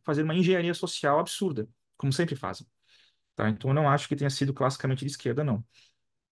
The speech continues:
Mas eu acho que os militares não <laughs> Eu ia falar uma coisa estranha.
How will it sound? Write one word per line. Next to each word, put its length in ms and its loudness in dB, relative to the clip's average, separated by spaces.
Mas 340 4
eu 100 4
acho 180 4
que 60 -6
os 60 -2
militares 480 0
não 160 0
<laughs> 320 -8
Eu 80 -6
ia 80 -6
falar 160 0
uma 80 0
coisa 160 0
estranha. 200 0